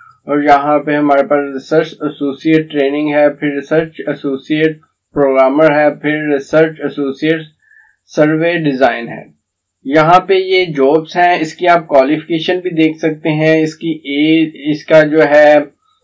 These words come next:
स्केल भी आप देख सकते हैं, फिर आप regular है कि, ए, contract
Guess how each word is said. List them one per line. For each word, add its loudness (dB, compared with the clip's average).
स्केल 0
भी -4
आप 6
देख -2
सकते -4
हैं, -2
फिर 0
आप 4
regular 2
है 4
कि, -6
ए, 2
contract 0